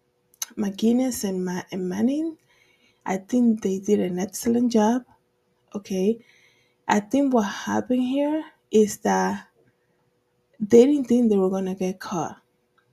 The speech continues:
They, they miscalculated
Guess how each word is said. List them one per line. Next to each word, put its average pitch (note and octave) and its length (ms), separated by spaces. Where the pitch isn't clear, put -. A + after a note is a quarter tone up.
They, A#3+ 560
they A3+ 140
miscalculated G3 1160